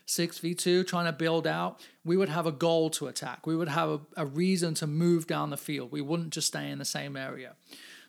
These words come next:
So again, really look at, if I'm making my kids do something,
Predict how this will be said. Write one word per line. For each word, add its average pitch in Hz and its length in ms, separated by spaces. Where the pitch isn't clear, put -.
So 180 200
again, 175 400
really 262 260
look 214 280
at, 170 300
if 190 160
I'm 185 300
making 226 500
my 196 140
kids 180 360
do 285 340
something, 147 680